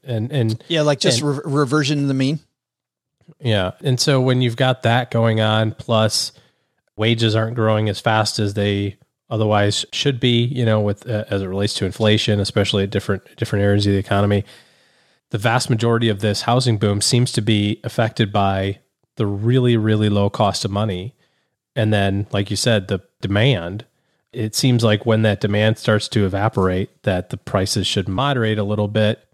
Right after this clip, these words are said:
Speaker 1: And then if you add to it rising interest rate costs, now that's gonna increase the cost of borrowing, and it's gonna increase, uh, or decrease the affordability, I should say, for an average consumer. So I think those two things together are gonna have an impact.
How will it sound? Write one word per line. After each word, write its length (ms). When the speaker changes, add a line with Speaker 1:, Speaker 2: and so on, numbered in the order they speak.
Speaker 1:
And 140
then 120
if 100
you 240
add 240
to 240
it 180
rising 480
interest 300
rate 220
costs, 440
now 100
that's 200
gonna 260
increase 400
the 120
cost 340
of 80
borrowing, 540
and 140
it's 140
gonna 160
increase, 720
uh, 320
or 140
decrease 580
the 80
affordability, 840
I 60
should 180
say, 360
for 380
an 40
average 540
consumer. 500
So 460
I 60
think 200
those 180
two 120
things 240
together 540
are 100
gonna 140
have 140
an 60
impact. 400